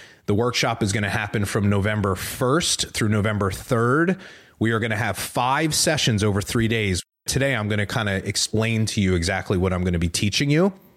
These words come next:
And I'm gonna give you a little bit of a, kinda, I want you to start thinking now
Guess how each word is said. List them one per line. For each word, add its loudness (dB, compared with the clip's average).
And -2
I'm 0
gonna 2
give 0
you 2
a 0
little 2
bit 0
of 2
a, 0
kinda, 2
I 0
want 2
you 4
to 0
start 0
thinking 2
now 0